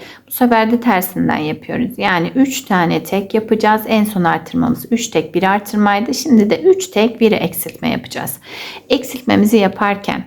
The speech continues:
şöyle iki lobumuza birden alıyorduk ama iki lobu birden almıyoruz. Sadece kendimizden tarafta olanı aldık. Yanındakine geçiyoruz. Yanındakini de aynı şekilde sadece kendimizden tarafta olanı aldık. Yine iki lobumuz olmuş oldu.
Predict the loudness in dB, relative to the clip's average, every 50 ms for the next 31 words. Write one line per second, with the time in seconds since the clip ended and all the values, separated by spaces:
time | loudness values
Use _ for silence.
0 | -14 -8 -2 2 4 4 4 4 2 2 4 4 4 6 6 4 4 4 4 2
1 | 2 2 4 2 2 2 2 0 2 2 2 4 6 6 6 6 2 -2 -6 -6
2 | 2 6 6 8 8 6 4 4 2 2 4 4 4 4 4 2 2 2 2 2
3 | 4 6 6 6 6 6 6 4 4 2 0 0 2 4 4 6 6 4 4 2
4 | 2 4 6 8 8 8 6 4 2 0 -2 -4 -4 -4 -4 -4 -4 -4 -4 -4
5 | -6 -8 -8 -6 -4 -2 -2 -2 0 0 -2 -2 -4 -8 -16 -20 -20 -20 -20 -20
6 | -18 -18 -20 -20 -2 2 4 6 8 8 8 8 8 6 6 6 6 8 8 8
7 | 8 6 4 0 -2 2 2 4 4 4 2 0 2 4 6 8 10 10 10 8
8 | 8 6 4 4 6 8 8 8 6 6 6 6 6 6 2 -2 -6 -6 -8 -4
9 | -2 -2 -2 0 0 2 2 2 2 2 2 2 0 2 4 4 6 6 6 6
10 | 6 6 4 2 2 0 0 2 0 0 0 0 0 -2 -6 -8 -6 -2 -2 0
11 | 2 2 2 2 0 0 -4 -8 -8 0 2 4 4 4 4 0 -2 0 2 2
12 | 2 2 2 0 -2 -2 -2 -2 -2 0 0 0 -2 -4 -2 -2 -2 -2 0 0
13 | -2 -2 -4